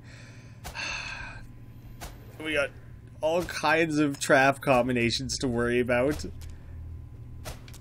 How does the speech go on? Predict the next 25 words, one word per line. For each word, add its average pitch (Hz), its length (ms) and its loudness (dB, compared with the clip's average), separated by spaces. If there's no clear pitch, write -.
Oh. 277 800 -2
<laughs> - 60 -20
It 156 100 2
makes 202 260 6
me 254 120 2
nervous 170 520 8
'cause 143 180 0
I 143 60 10
have 143 160 6
so 165 240 6
little 143 500 6
health - 560 4
to, 120 400 8
to 156 120 2
work 127 360 6
with. 113 300 6
I 120 60 8
don't 135 200 6
want 139 140 6
to 131 180 -2
take 131 220 2
any 123 200 4
stupid 131 460 0
damage 117 520 4
that 117 200 4